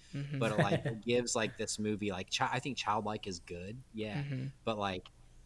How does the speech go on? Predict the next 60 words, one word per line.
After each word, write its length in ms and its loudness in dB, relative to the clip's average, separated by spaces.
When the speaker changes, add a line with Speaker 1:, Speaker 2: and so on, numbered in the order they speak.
Speaker 2:
if 180 -2
you 140 6
put, 220 0
like, 140 0
the 80 -2
soundtrack 440 0
to 100 -2
that 100 -2
movie 240 0
is, 80 0
like, 160 -4
Joan 300 0
Jett 260 0
and 140 -2
the 60 -4
Runaways, 720 -4
it's, 340 -6
feels 480 -4
like 140 -4
a 20 -8
different 340 -10
movie, 380 -10
you 120 -12
know? 100 -10
Speaker 3:
It 100 0
does 180 4
feel 200 4
like 100 4
Speaker 1:
Yeah. 60 0
Speaker 3:
a 20 2
Speaker 2:
It 60 0
Speaker 3:
different 160 2
Speaker 2:
feels 160 4
Speaker 3:
movie. 100 2
Speaker 2:
like 80 2
more 140 2
of 60 -6
a 40 -4
badass 680 -2
and 100 -6
less 240 -6
like 160 -8
a, 100 -10
like, 200 -8
an 100 -8
endearing, 460 -6
quirky 360 -8
girl. 380 -16
Speaker 1:
That 80 0
sounds 140 6
like 160 6
a 40 6
good 120 6
Speaker 3:
And 80 6
Speaker 1:
experiment. 560 2
Like 100 -6
a, 400 -4
like 180 0
Speaker 2:
Yeah, 200 2
Speaker 1:
a, 20 -4